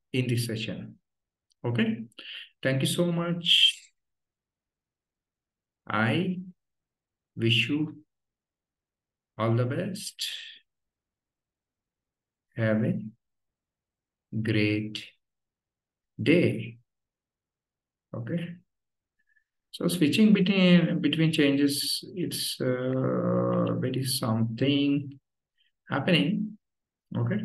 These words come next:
Jai Hind.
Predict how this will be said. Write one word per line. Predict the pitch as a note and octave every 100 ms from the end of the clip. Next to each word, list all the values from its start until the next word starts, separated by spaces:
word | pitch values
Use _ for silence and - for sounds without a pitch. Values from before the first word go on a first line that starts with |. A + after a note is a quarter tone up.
| - - _ _ _ _ _ _ _ _ _ _ _ _ _ _ _ _ _ _ _ _ _ _ _ _ _ _ _ _ _ _ _ _ _ _ _ _ _ _ _ _ _ _ _ _ _ _
Jai | A#2+ A#2+
Hind. | A#2 A2+